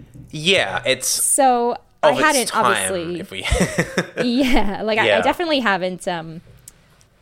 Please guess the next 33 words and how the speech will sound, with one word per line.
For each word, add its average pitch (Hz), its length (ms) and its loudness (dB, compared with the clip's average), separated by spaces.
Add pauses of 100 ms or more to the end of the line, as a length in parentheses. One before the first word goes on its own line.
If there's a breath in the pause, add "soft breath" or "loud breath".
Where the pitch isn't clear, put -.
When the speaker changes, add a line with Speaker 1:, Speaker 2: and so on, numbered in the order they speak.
(340 loud breath)
Speaker 2:
haven't 214 340 -4
thought 180 340 -2
of 175 140 -4
that 165 260 -8
in 185 120 -10
a 165 80 -10
while. 214 480 -8 (540)
Speaker 1:
Yeah. 220 160 -6
Speaker 2:
But 170 360 -6 (400)
I, 220 160 2
I 226 40 0
can 226 140 -6
see - 300 -2
where 269 120 2
it's - 140 -4
coming 208 280 -6
from, 190 300 -4
and 202 160 -6
I 202 100 -4
do 208 260 -8
see 208 220 -8
that, 175 180 -2
like, 156 220 -6
yeah, 208 200 -2
it 202 60 -2
is 220 100 -6
pretty 196 240 -8
tired 175 360 -6
humor, 175 280 -8
and 185 220 -8
people 190 260 -8
who 202 160 -10
do 262 420 -4